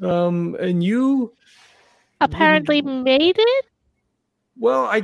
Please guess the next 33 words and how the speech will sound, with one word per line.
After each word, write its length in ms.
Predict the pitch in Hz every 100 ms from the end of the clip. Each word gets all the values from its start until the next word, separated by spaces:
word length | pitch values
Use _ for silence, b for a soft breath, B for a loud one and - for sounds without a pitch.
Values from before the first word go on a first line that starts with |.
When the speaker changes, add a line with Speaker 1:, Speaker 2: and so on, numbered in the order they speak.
| -
Speaker 1:
when 220 | 185 190
Speaker 2:
Helped 160 | 214 226
Speaker 1:
you 100 | 262
were 300 | 277 508 220
Speaker 2:
it? 80 | 202
Speaker 1:
a 20 |
kid 160 | 285
Speaker 2:
I'm 140 | 294 381
not 180 | 453 427
sure. 400 | - 466 427 311
How 140 | 226 311
does 200 | 370 -
it 160 | 370
work? 480 | - 427 175 165 - _ _ _ _ _ _
Speaker 1:
Well, 280 | 185 220 233
I, 100 | 180 202 208 170
there's, 260 | 208 202 -
there's 300 | 196 196 -
people 440 | - 262 269 220
who, 500 | 185 226 226 214 190 -
from 400 | - - 202 196
what 160 | 208
I 120 | 214
remember, 880 | 214 185 185 196 240 185 156 151 151 _ _ _ _ _ _ _
they 200 | 165 185
can 320 | 185 196 180 139 -
cross 460 | - 214 208 196
over 260 | 226 220 190
to 160 | - 196
this 220 | 180 -
other 200 | 196 165
place. 420 | - 269 220 147
So 380 | - 180 170 139